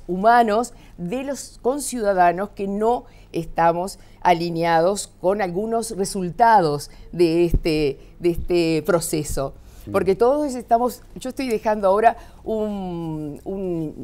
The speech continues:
Speaker 1: una, la primer parte de un ciclo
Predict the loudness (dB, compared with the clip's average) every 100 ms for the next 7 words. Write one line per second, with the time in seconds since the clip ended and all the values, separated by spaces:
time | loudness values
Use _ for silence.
0 | -8 -4 -4 -2 -2 2 4 4 6 4
1 | 2 -4 -4 -6 -20 -20 -6 -2 0 0
2 | 0 0 -2 -4 -10 -8 -6 -4 -4 -2
3 | 0 -2